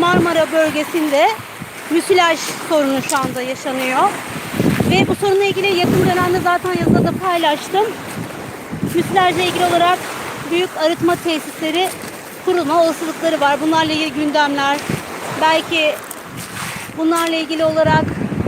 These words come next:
yakın bir zamanda gelebilirler. Zaten daha önce belirtmiştim.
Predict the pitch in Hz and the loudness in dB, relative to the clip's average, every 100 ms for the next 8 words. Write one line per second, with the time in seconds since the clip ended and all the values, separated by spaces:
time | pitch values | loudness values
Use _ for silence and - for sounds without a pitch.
0 | - - - - - - - - - - | 0 2 4 4 4 2 -2 -2 0 4
1 | - - 349 330 330 302 - - 359 - | 4 6 6 6 4 4 4 4 2 2
2 | 302 - - - 269 285 349 - - - | 4 4 4 4 2 2 0 -2 -6 -8
3 | - - 320 339 349 359 359 - - 330 | -8 -4 0 2 2 2 0 -4 -2 0
4 | 339 330 311 320 - 339 - 285 294 | 0 -2 -2 -4 0 0 0 -4 -4